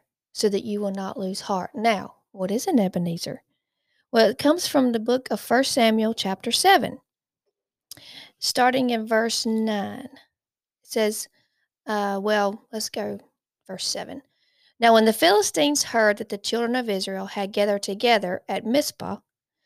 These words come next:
the lords of the Philistines went up against Israel.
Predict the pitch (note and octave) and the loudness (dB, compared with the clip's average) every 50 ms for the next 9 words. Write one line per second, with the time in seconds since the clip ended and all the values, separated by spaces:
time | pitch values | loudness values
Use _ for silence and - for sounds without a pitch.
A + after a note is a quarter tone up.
0 | _ _ _ - A3 A3 G#3+ A3 A#3 C#4+ E4 F#4 - - C4+ B3 A#3 A3 - - | _ _ _ 0 0 2 4 6 6 6 6 6 4 0 -2 -2 -2 -4 -4 -2
1 | G#3+ G#3 G#3 G#3 - - - G#3 A#3 A3+ - - G3 F#3+ G3 G3 - - A#3+ A3+ | -2 -2 -2 -4 -4 -4 -4 -2 -2 -2 -4 -4 -2 -2 -2 -2 -2 -2 -4 -2
2 | - G3 D4+ D4 - - - - D#4+ D4 B3 G#3+ F#3+ F#3 F3 C3 - - | -2 -4 -4 -6 -10 -10 -6 -4 -2 -2 -2 -4 -6 -8 -10 -12 -16 -20